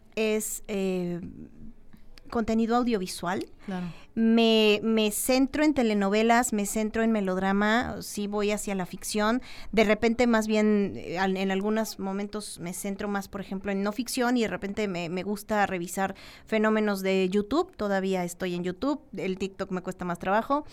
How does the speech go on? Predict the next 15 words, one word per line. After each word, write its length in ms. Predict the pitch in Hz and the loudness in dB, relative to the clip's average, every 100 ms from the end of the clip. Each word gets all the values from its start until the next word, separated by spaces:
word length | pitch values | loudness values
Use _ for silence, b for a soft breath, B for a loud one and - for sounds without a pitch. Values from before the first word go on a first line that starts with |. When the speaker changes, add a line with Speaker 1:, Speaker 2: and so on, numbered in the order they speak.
| B B B B B - | B B B B B -16
Speaker 1:
Em, 680 | - 269 254 247 247 240 - - - - - - - - - 220 | -2 2 4 4 4 2 -2 -12 -20 -18 -18 -18 -20 -12 -6 0
pero 840 | 240 240 233 226 220 220 220 214 - - - - - - - - - - - | 4 6 8 8 8 8 6 4 -2 -16 -16 -16 -18 -20 -20 -20 -18 -12 -6
de 320 | 233 220 262 | -2 4 6
alguna 340 | 254 269 330 | 6 6 6
manera, 600 | 359 320 311 320 330 320 - - - | 8 6 6 6 6 4 0 -16 -10
alguien 360 | - 269 277 302 | -2 0 2 2
como 240 | 254 240 | 2 2
yo 380 | 220 247 262 247 - - - | 2 4 2 2 -4 -20 -16
vive 680 | 202 - 208 196 269 277 277 | -12 -6 -4 4 6 8 4
todo 320 | 269 262 262 | 4 2 4
esto, 500 | 254 254 - 311 508 - B B B B B B | 2 0 -2 -4 -4 -8 B B B B B B
eh, 920 | - 220 220 220 220 214 214 214 180 - - - - - | -6 0 2 2 2 2 2 0 -2 -8 -12 -20 -18 -10
como 260 | - 254 254 | 0 4 4
un 160 | 269 294 | 6 4
ejercicio 1000 | 330 277 233 - 269 240 - 269 294 | 4 0 -2 0 0 0 0 0 -2